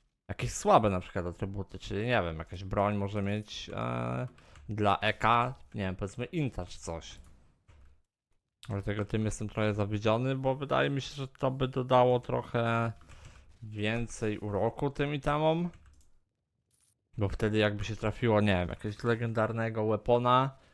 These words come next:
z jakimiś koks losowymi, dodatkowymi statami, nie wiem, jakiś life, life leech i tak dalej.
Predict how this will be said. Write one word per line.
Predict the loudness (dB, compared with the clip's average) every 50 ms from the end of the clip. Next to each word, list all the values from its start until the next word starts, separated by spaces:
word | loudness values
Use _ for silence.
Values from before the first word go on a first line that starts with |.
| _ _ _ -8
z | -8
jakimiś | -8 -4 -2 -2 -2 -2 -4 -8 -14 -18 -18 -16 -10
koks | -2 2 2 2 0 -2 -10 -12 -12 -12 -14 -18 -20 _ -4
losowymi, | 0 2 2 2 2 -2 -4 -2 -2 -2 -4 -4 -6 -6
dodatkowymi | -2 0 0 0 0 -4 -4 -2 -2 -2 -4 -6
statami, | -6 -6 -8 0 4 4 4 4 2 0 -2
nie | -2 -2
wiem, | -2 -4
jakiś | -6 -8 -10 -12
life, | -8 -2 2 2 4 4 2 0 -4 -10
life | -10 -10 -6 -2 2 2 2 2 0 -2 -8
leech | -10 -8 -10
i | -8
tak | -6 -6 -4
dalej. | 0 0 2 2 2 2 0 -2